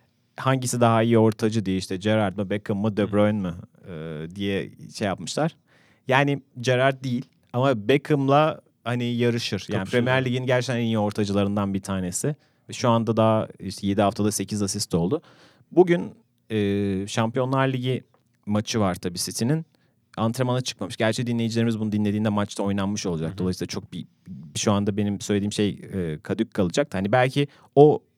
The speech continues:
Speaker 1: hafif bir sakatlığı olabilir ya da hafif dinlendirilecek olabilir. Bu sefer de hani hafta içini dinlenip tekrar lige saklanmış olabilir. Çünkü bahsettiğim gibi Bernardo Silva ve Agüero hafta sonu dinlendi.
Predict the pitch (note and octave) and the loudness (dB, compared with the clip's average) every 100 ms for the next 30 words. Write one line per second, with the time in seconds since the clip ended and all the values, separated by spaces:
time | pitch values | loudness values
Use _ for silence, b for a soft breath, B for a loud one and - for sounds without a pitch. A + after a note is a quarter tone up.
0 | _ - A2+ A#2+ A#2+ - A2 A2 G#2+ A2 | _ -4 -2 -4 -2 0 2 0 0 4
1 | A2 G#2 F2+ F#2+ F#2 F2 F#2+ G2+ F#2+ G#2 | 6 6 4 2 0 0 0 -2 -2 0
2 | G2 G2+ G2+ G2+ - A2 D3 D3 D#3+ C#3 | 0 0 0 0 -2 0 0 0 0 4
3 | C3+ C3+ E3 D3+ C3 B2+ C3 C3 A2+ B2 | 6 6 4 4 2 0 0 -2 0 0
4 | A#2+ A#2 A#2+ C3+ B2 - A#2+ A#2+ - b | 2 4 4 4 2 4 4 2 -6 b
5 | b b A2 A2+ A2+ G#2+ G2+ G#2+ G#2+ G#2 | b b 2 4 4 2 0 0 0 0
6 | G2+ G2 E2+ - A#2+ A#2+ C3 b b b | 0 0 -2 -4 -4 -2 -4 b b b
7 | b b A2+ A2+ A#2 A#2 A#2+ G#2+ F2+ G2+ | b b -2 0 -2 -2 0 0 2 2
8 | G#2+ G#2+ G#2+ - A2 A2 G2 C#2 G2 G#2+ | 2 2 0 0 0 0 0 -2 4 6
9 | G#2 G2 F#2+ - - A#2+ B2+ B2+ B2 B2 | 6 4 0 -6 -2 0 0 0 2 2
10 | B2 C#3 | 2 0